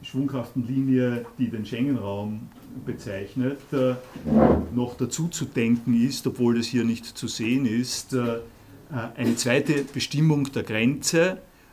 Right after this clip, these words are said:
die ich, äh, hier, äh, mit Schwarz eingezeichnet habe und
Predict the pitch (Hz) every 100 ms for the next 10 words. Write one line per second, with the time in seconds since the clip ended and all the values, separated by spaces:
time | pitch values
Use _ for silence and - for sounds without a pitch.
0 | _ - 139 135 143 131 135 123 117 -
1 | 139 113 113 113 - _ 123 117 113 -
2 | 127 107 101 101 - 104 123 151 156 143
3 | 135 131 120 117 131 123 117 113 120 113
4 | 123 110